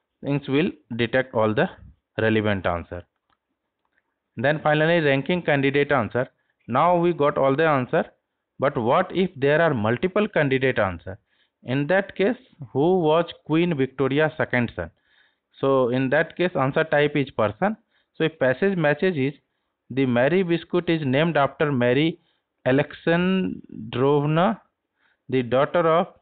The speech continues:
Caesar Alexander two of Russia and wife of Alfred the second, son of Queen Victoria and Prince Albert.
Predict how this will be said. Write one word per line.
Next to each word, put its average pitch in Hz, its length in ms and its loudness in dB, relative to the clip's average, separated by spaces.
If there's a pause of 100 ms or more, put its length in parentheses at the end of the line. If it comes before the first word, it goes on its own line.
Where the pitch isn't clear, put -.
(720)
Caesar 160 460 0 (320)
Alexander 131 800 0 (240)
two 143 360 0 (260)
of 135 240 2
Russia 120 360 0
and 151 340 2
wife 147 380 0
of 147 260 0
Alfred 143 560 0 (420)
the 117 200 -4
second, 151 340 -2
son 139 180 0
of 156 140 2 (1900)
Queen 160 260 2
Victoria 139 560 2
and 165 260 2 (280)
Prince 143 280 0
Albert. 98 460 0